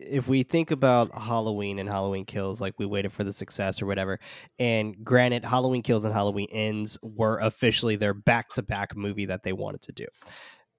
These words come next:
And with them having that time, I agree with you, Tyler. I think that them, them having that amount of time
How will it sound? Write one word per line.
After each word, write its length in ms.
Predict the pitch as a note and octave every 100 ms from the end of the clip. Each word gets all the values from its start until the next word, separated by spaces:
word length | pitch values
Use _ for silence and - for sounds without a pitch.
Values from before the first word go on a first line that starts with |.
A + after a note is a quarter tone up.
| _
And 500 | B2+ A#2+ A2+ G#2+ G#2 - _ _ - A#2+
with 240 | D3 F3
them 180 | F3 D#3
having 480 | A#2 A2 B2 B2 B2
that 220 | A2 F#2+
time, 280 | - C#3 G#2
I 120 | A#2+
agree 260 | D#3 - C#3+
with 160 | A2+
you, 80 | G2+
Tyler. 300 | - F#2+ G2
I 100 | G#2
think 300 | - D#3 C#3+
that 240 | B2 A2+ G#2 -
them, 420 | A#2+ A2+ B2+ C#3
them 280 | C3 A#2+ C#3
having 380 | C3+ B2+ A#2+ G#2+ A2+
that 240 | G#2+ C3+ - -
amount 420 | A#2+ G#2+ A#2 B2
of 200 | - G2+
time 680 | - - D#3 E3+ G2 F#2 G#2